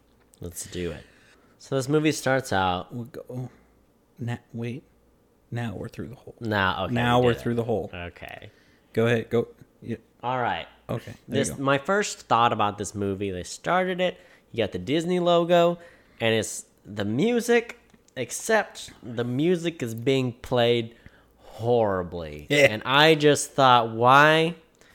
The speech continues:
Speaker 1: why would they do Disney-like? You know, was it a protest? Was it some sort of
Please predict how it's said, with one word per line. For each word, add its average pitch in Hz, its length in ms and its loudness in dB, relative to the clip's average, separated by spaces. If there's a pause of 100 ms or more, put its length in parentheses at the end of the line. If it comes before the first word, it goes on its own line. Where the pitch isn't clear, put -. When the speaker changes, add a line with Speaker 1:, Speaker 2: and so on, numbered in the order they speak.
(260)
Speaker 1:
why 127 200 6
would 165 120 6
they 143 140 4
do 127 280 0
Disney-like? 98 1000 -2
You 113 160 -2
know, 117 180 2
was 113 240 0
it 110 100 0
a 92 60 2
protest? 131 1040 4
Was 107 200 -4
it 107 120 -4
some 135 360 2
sort 131 360 2
of 110 260 0